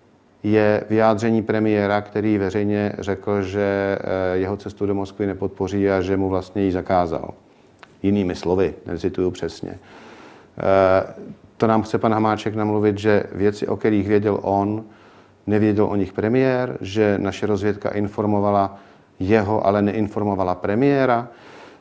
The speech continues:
že premiér, když tedy pronesl, eh, tuto parafrázovanou větu o tom, že by pan Hamáček do Moskvy letět neměl a že když teda tam... a vyneslo se, že kdyby tam přesto chtěl letět, tak nebude mít podpis premiéra na to letadlo, bude muset linkou.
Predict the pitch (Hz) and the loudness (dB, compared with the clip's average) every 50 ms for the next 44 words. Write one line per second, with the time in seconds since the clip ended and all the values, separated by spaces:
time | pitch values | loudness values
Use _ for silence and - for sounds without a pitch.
0 | _ _ - 87 101 113 107 - 117 117 117 113 113 110 107 104 101 104 107 104 | _ _ -6 0 0 0 2 4 4 6 6 6 6 4 4 2 2 2 0 0
1 | 101 - - 110 104 117 113 104 - - - - - 104 110 107 110 107 - - | -2 -2 -4 0 2 2 2 2 0 -4 -10 -6 -2 0 0 0 0 -2 -2 0
2 | - 110 107 104 104 104 104 - 101 101 98 98 98 98 98 98 98 101 - - | 2 2 2 2 0 -4 -8 -4 -2 0 0 0 0 -2 -2 -4 -8 -12 -18 -20
3 | - _ - - 104 92 - - 110 104 98 87 - - - _ - 90 90 95 | -20 _ -10 -8 -8 -6 0 2 4 4 4 0 -4 -16 -20 _ -4 -2 -2 0
4 | 92 - 101 101 98 95 98 104 98 101 101 101 98 92 95 101 98 - 107 104 | 0 0 0 0 0 0 0 0 0 0 0 0 0 0 0 0 0 2 0 0
5 | 98 95 104 101 95 98 101 92 98 95 95 101 98 92 95 95 98 98 98 - | 2 0 -2 -4 -4 -4 -4 -4 -4 -4 -4 -6 -4 -4 -4 -4 -4 -4 -4 -6
6 | 98 95 101 98 98 95 - - 101 98 92 104 98 101 98 95 95 98 90 90 | -6 -4 -4 -4 -6 -6 -8 -8 -8 -6 -4 -6 -6 -4 -4 -4 -4 -4 -6 -4
7 | 95 95 92 92 - - - 98 98 92 87 - - 98 98 95 - - - - | -6 -4 -6 -6 -10 -8 -8 -6 -6 -6 -6 -6 -6 -8 -8 -8 -12 -20 -8 -6
8 | 92 95 - - - - - - - - - - - - - - - - - - | -6 -6 -6 -10 -14 -14 -18 -20 -20 -20 -20 -20 -20 -20 -20 -20 -20 -20 -20 -18
9 | - - - - - 107 - - - - 85 95 101 101 95 - - 101 95 - | -12 -10 -8 -6 -6 -6 -8 -8 -10 -4 0 0 2 0 0 -2 -2 -4 -4 -2
10 | - 98 90 92 95 87 95 90 92 92 - 101 95 92 87 - - 107 98 - | -4 -4 -2 -2 0 0 0 0 0 -2 -2 -2 -2 -2 -4 -4 -6 -8 -6 -4
11 | - 98 - - 98 92 90 - 104 85 - 92 - - 92 92 98 95 98 98 | -6 -6 -4 -2 -2 -2 0 -2 -2 -4 -4 -6 -6 -4 -2 2 2 2 2 2
12 | 92 92 - 90 - - 95 - - 92 95 92 92 90 95 92 87 87 95 92 | 0 -2 -6 -8 -6 -6 -8 -8 -6 -4 -4 -2 -2 -2 -2 -4 -4 -2 -2 -2
13 | 87 82 - 90 90 92 92 95 95 90 92 95 - 92 90 92 92 92 98 - | -2 -2 -4 -2 -2 -2 -2 -2 -4 -4 -6 -6 -8 -8 -6 -4 -4 -4 -4 -2
14 | 101 95 95 | -2 -2 -2